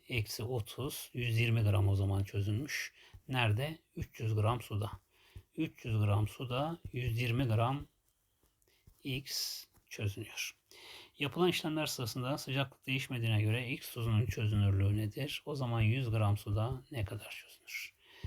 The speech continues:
Yüz çarpı yüz yirmi bölü üç yüzden arkadaşlar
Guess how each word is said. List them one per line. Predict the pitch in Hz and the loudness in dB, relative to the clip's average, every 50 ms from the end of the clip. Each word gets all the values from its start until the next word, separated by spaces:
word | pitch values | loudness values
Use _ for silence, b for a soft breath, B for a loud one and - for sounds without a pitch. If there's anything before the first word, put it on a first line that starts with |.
| B B B B B B - | B B B B B B -8
Yüz | - 135 135 135 135 143 - - - - | -2 0 2 2 0 0 -4 -8 -12 -10
çarpı | - 139 127 117 113 104 - - 117 117 120 120 123 | -6 -2 0 2 2 2 2 2 -4 -2 -2 -2 -2
yüz | 127 117 117 110 107 110 | -2 0 2 2 4 4
yirmi | 113 110 104 104 110 123 127 131 131 - | 4 6 6 6 6 6 4 2 -4 -2
bölü | 107 101 101 107 107 110 113 123 - - - | 0 0 2 2 2 0 0 -2 -4 -10 -14
üç | 135 - _ - - | -14 -14 _ -8 -4
yüzden | 110 104 98 - 107 104 110 113 117 - _ - | -4 -4 -2 -2 0 0 0 0 -2 -4 _ -8
arkadaşlar | - 135 113 107 - 113 107 107 101 - - - 113 127 | -2 -2 0 0 0 0 0 0 0 0 -2 -4 -4 -4